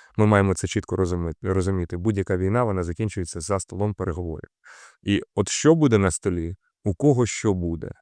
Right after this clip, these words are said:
це теж питання. А от коли в української сторони, в нашому кейсі, буде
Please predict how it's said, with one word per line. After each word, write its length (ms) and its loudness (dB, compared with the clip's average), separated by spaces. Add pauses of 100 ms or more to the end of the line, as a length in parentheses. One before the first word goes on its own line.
це 140 -6
теж 220 0
питання. 560 -8
А 140 -4
от 140 -2 (260)
коли 360 4 (300)
в 120 -6
української 600 0
сторони, 340 -6
в 40 -6
нашому 440 -4
кейсі, 340 -6
буде 300 -4